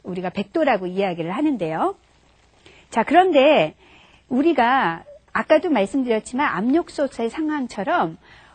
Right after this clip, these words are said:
끓는 점이 높아지면, 백 도보다 더 높으면 단시간에 익-, 익-,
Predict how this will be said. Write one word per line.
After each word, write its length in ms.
끓는 360
점이 480
높아지면, 760
백 160
도보다 320
더 180
높으면 640
단시간에 600
익-, 160
익-, 160